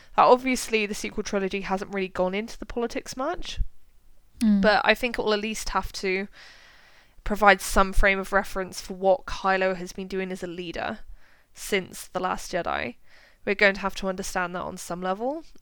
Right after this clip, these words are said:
Speaker 1: and I'm really curious to see about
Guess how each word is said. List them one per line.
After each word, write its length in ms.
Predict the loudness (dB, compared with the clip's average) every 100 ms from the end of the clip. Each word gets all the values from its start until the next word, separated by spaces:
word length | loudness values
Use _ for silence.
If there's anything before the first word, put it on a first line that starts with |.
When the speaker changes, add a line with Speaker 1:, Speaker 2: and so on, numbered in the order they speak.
| -4
Speaker 1:
and 520 | -2 -2 -6 -12 -12 -12 -12 -4
I'm 240 | -2 -2
really 160 | -6 -8
curious 420 | -6 -4 -4 -8
to 80 | -12
see 220 | -8 -6
about 420 | -4 -2 -2 -6